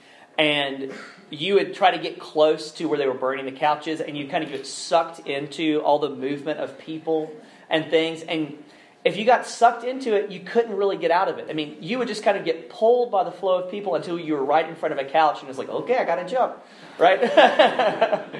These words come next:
And you didn't have a choice to do with it. Like, that's what Paul means when he says the world. It's like you get sucked into the way that just things are and the flow of people, and you get pulled into it, and you can't help it. Flesh here is not our body.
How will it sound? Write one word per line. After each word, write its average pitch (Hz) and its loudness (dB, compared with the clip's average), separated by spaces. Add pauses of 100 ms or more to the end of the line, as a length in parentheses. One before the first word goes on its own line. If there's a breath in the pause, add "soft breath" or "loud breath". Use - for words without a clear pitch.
(320 loud breath)
And 240 10
you 277 0
didn't 302 2
have 277 4
a 269 -2
choice 403 2
to 311 -6
do 440 2
with - -2
it. - -10 (380 loud breath)
Like, 196 2 (240)
that's 220 4
what 240 -4
Paul 208 4
means 196 -8
when 165 -8
he 143 -10
says 139 -12
the 135 -12
world. 120 -6 (600 soft breath)
It's 151 -8
like 185 -2
you 202 -6
get 190 -2
sucked 240 -2
into 214 -10
the 190 -2
way 185 0
that 190 -6
just - -14
things 160 -6
are 247 0 (400 loud breath)
and 156 0
the 156 4
flow 151 2
of 208 -6
people, 302 -4
and 151 -6
you 156 -8
get 170 -6
pulled 220 0
into 247 -4
it, 175 -6
and 160 -10
you 156 -10
can't 180 -12
help 208 -8
it. - -14 (760 loud breath)
Flesh - 0
here 156 -4
is 151 -2
not 175 0
our 160 0
body. 143 -6